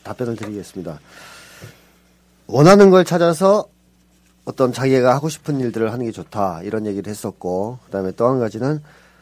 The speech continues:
현실에서 뭔가 지금, 지금 현실에서 못하는데 그거를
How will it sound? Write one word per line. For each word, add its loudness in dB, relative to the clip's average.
현실에서 -2
뭔가 -2
지금, -8
지금 -8
현실에서 -8
못하는데 -2
그거를 2